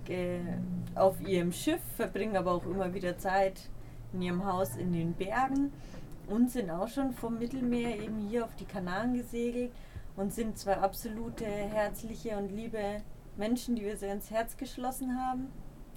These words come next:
und mittlerweile auch schon viel mit ihnen erlebt haben. Es hat angefangen, ja, mit kleinen Abenden, mal was Kleines trinken und mittlerweile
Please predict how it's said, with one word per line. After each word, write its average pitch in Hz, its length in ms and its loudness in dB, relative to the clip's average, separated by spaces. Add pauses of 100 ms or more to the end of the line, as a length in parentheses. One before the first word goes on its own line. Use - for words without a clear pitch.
(160)
und 185 100 -4
mittlerweile 202 480 4
auch 196 60 2
schon 202 240 -4 (420)
viel 285 180 12
mit 294 160 4
ihnen 247 160 4
erlebt 254 400 2
haben. 185 200 6
Es 185 100 -4
hat 214 120 0
angefangen, 226 500 0
ja, 240 240 4 (420)
mit 233 160 -4
kleinen 196 480 2 (1000)
Abenden, 226 560 4
mal 196 240 2
was 202 160 -6
Kleines 190 420 2
trinken 277 600 0
und 196 360 -4 (640)
mittlerweile 104 240 0